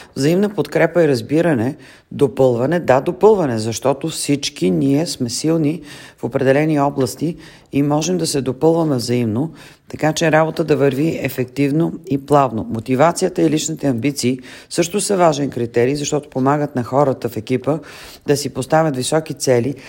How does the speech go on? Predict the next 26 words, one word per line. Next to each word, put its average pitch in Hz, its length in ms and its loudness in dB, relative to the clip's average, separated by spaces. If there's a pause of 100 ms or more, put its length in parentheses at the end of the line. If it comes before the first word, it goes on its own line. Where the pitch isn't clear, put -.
(220)
и 143 100 0
да 151 120 2
бъдат 160 240 4
взискателни 147 640 -2
към 147 200 -4
себе 139 300 0
си. - 220 -8
Само 156 340 -2
тогава 143 380 2
можем 139 360 -2
да 117 160 -2
растем, 127 340 -2
образно 120 380 -2
казано, 120 380 0
напред 101 360 -4
и 110 40 -8
нагоре. 110 440 0 (380)
Тоест 120 260 4
да 117 80 -2
се 110 160 -4
развиваме 131 440 -2
и 127 40 -2
да 110 100 -4
ставаме 135 500 -2 (300)
все 139 220 0
по-добри. 127 500 0